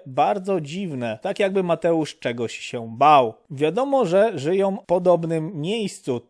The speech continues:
obie te postacie i to również może mieć wpływ na taką codzienność, jaka ich spotyka oczywiście, więc musiał tu być pewnego rodzaju luz. No ale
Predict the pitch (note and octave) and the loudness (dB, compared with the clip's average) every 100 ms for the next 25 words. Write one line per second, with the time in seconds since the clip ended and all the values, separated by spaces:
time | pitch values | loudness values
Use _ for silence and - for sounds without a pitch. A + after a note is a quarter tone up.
0 | _ C3+ C#3 C3 C3+ B2 C3 - D#3 D#3+ | _ -4 -2 -2 -2 -4 -6 -2 0 0
1 | - C3+ C#3 - - F3+ F#3+ E3+ D#3 D3+ | 2 0 0 -4 0 2 2 0 -2 0
2 | C#3+ D3 C#3 C3 - - C#3 - C3+ B2 | 0 0 -2 -4 -6 0 0 0 -4 -4
3 | - _ - C3 C3+ A#2+ - C3 C#3 D#3 | -6 _ -18 -10 -10 -8 -8 -2 2 2
4 | F3 C#3+ - A#2+ A#2+ A2+ - A#2+ - A#2+ | 2 -4 -4 -4 -4 -6 -10 -10 -6 -2
5 | A#2+ A2+ A#2 A#2 - C3 - - C#3 B2+ | -2 -2 -10 -10 -2 -2 -4 -10 -10 -6
6 | E3 E3 D#3 D3 C#3 - C#3+ C#3 C3+ C#3+ | -4 0 0 0 -4 -2 -2 0 0 0
7 | C3 B2+ B2 B2 B2 D#3 C#3+ - - F#3 | 2 2 2 2 0 0 -2 -6 -8 -2
8 | B3 A#3 A3 | 2 4 4